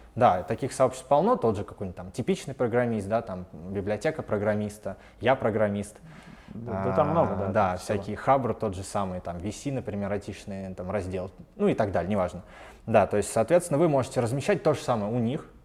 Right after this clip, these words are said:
Speaker 1: да, например, статью на V C добавили, там тоже там какой-нибудь интересный заголовок, краткий текст и ролик,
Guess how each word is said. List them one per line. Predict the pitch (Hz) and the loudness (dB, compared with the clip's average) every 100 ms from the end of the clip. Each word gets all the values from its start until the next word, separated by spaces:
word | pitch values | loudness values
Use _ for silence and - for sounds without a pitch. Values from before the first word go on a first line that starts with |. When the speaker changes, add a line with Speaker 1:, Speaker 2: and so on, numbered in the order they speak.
| - | -6
Speaker 1:
да, | 104 | -2
например, | 123 104 95 95 | -2 -2 -6 -6
статью | - 120 - | -2 -2 0
на | 107 | -2
V | 113 | -2
C | - 101 | -4 0
добавили, | 123 185 208 190 180 - - - - | 2 4 4 2 -2 -8 -20 -20 -8
там | 101 101 | -6 -6
тоже | - 120 95 | 2 2 2
там | 90 90 | -6 -8
какой-нибудь | 95 92 | -8 -6
интересный | 98 107 104 - | -6 -2 -2 -2
заголовок, | 92 104 160 202 143 | -2 2 4 4 4
краткий | 113 110 - | 4 2 0
текст | - 175 - | 0 0 0
и | 139 | -2
ролик, | 104 92 87 | 0 0 -2